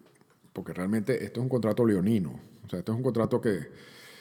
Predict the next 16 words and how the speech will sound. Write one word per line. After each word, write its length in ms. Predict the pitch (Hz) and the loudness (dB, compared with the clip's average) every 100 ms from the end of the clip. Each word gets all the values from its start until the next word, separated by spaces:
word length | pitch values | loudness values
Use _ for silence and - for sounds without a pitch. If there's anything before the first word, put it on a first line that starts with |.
| - - - - - _ _ _ _ - - - - - - _ _ | -20 -20 -20 -20 -20 _ _ _ _ -20 -20 -20 -20 -20 -20 _ _
que, 220 | 135 135 | 0 2
que 180 | - 135 | 6 6
si 160 | 139 | 6
se 140 | 135 131 | 6 8
da 200 | 123 147 | 8 8
el 120 | 190 | 10
hecho 260 | 165 160 131 | 10 8 6
de 80 | |
que 80 | 117 | 6
el 80 | 110 | 2
jugador 320 | 107 113 131 | 2 4 6
llega 160 | 147 143 | 8 8
a 60 | |
las 100 | 139 | 8
Grandes 300 | 131 123 135 | 6 6 6
Ligas, 400 | 139 135 135 151 | 8 8 8 6